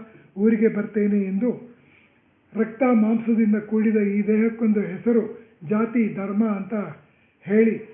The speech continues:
ಹಣೆಪಟ್ಟಿ ಕಟ್ಟಬಹುದಾದರೂ, ದೇಹದೊಳಗಿನ ಆತ್ಮ ಮೊಮ್ಮಕ್ಕಳನ್ನು ನಿರಾಕರಿಸಿ ಅವರ ಒಡನಾಟದ ಸಂತೋಷವನ್ನು ಕಳೆದುಕೊಂಡು ಮೂರ್ಖನಾದೆ. ಇನ್ನು ಉಳಿದಿರುವ ಆಯುಷ್ಯವನ್ನಾದರೂ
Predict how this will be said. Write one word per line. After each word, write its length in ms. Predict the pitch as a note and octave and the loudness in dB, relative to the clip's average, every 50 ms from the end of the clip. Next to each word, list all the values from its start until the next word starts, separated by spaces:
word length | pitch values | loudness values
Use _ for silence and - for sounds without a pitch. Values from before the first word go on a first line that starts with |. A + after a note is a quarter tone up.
| - _ - | -20 _ -4
ಹಣೆಪಟ್ಟಿ 560 | G3 G#3+ A#3 A#3+ A3+ - A3+ F#3 - - G#3 | 0 2 2 2 2 0 -4 -6 -4 -4 -6
ಕಟ್ಟಬಹುದಾದರೂ, 1300 | G3+ - - G#3 G#3 - - B3+ A3+ F#3+ G3+ F3 G3+ G#3+ G#3 G3+ G#3 G#3 A3 G#3+ A#3 C4 A3+ - - - - - _ _ _ - C#3+ | -6 -6 -8 -10 -10 -8 -6 -6 -4 -4 -2 -2 -2 -2 0 0 0 0 2 2 2 0 0 -2 -6 -12 -18 -20 _ _ _ -8 -2
ದೇಹದೊಳಗಿನ 680 | G3 G#3+ A3+ A3+ A3+ G#3 A3+ G#3+ A3 - G#3+ G#3 G#3 | 0 2 4 4 4 4 2 2 2 0 0 0 -2
ಆತ್ಮ 400 | G3 F#3+ G3 G#3 G#3 - A3+ A#3+ A3+ - - - - _ _ _ | -2 -2 -4 -6 -8 -6 -6 -6 -4 -6 -8 -14 -20 _ _ _
ಮೊಮ್ಮಕ್ಕಳನ್ನು 680 | F#3+ G3 G3 G3+ A3 A3 G#3+ - A#3 A3 A3 G#3 G#3+ G3+ | -10 -4 0 0 0 0 0 0 0 0 2 2 2 0
ನಿರಾಕರಿಸಿ 1080 | F#3 F#3 F#3 G3 G#3+ A3 A3 G#3+ A#3+ G#3+ G#3+ A3 - - B3 A#3 - - - - _ - | 0 -4 -4 -2 -2 -2 -2 0 0 0 0 0 0 -2 -4 -6 -6 -10 -20 -20 _ -14
ಅವರ 240 | F3 F#3 G3 G3+ G#3 | -10 -6 -4 -4 -2
ಒಡನಾಟದ 760 | G3+ G3 F#3+ G3 G#3+ G#3+ A3 A3+ A3 A3+ A#3+ G3+ G#3 G3 - | -2 -2 -2 0 2 2 2 2 0 -2 -2 -4 -4 -6 -6
ಸಂತೋಷವನ್ನು 760 | F3+ F#3+ G3 - A3 G#3+ G3+ - G#3 G#3 G3+ G3+ G3+ A3 A#3 G#3+ - - - - _ _ - | -8 -8 -6 -4 -2 -2 -2 -2 -2 -2 -2 0 2 2 0 0 -4 -10 -18 -20 _ _ -12
ಕಳೆದುಕೊಂಡು 540 | F#3+ F#3+ G3+ G3+ G#3+ G#3+ - A3 G#3 G3+ F3+ | -8 -6 -2 -2 -2 0 0 0 0 0 0
ಮೂರ್ಖನಾದೆ. 800 | F#3 G3+ G#3+ A3 - - A#3+ A3 G#3+ G#3 F#3+ E3 D#3+ - - _ _ _ _ _ _ _ _ _ _ _ _ _ | 0 0 -2 -2 0 0 0 0 2 0 -2 -4 -10 -14 -18 _ _ _ _ _ _ _ _ _ _ _ _ _
ಇನ್ನು 260 | G3+ G#3+ A3+ A#3+ C4 B3 | 0 4 4 6 4 4
ಉಳಿದಿರುವ 600 | B3+ B3 - G3 G#3+ A3+ A3+ A#3 A#3+ A#3+ A#3 G#3+ | 0 -2 -4 0 0 2 4 4 4 4 2 0
ಆಯುಷ್ಯವನ್ನಾದರೂ 1300 | G3+ G3+ G#3 G#3 G#3 - G#3+ G#3+ G#3 G#3 G3+ G3 G3+ G3+ G3+ G3+ - A3+ A#3+ B3 A3+ - - - - - | 0 -2 -2 -4 -4 -4 -2 -2 0 0 -2 -2 -4 -4 -4 -2 0 0 0 0 -2 -4 -6 -14 -20 -20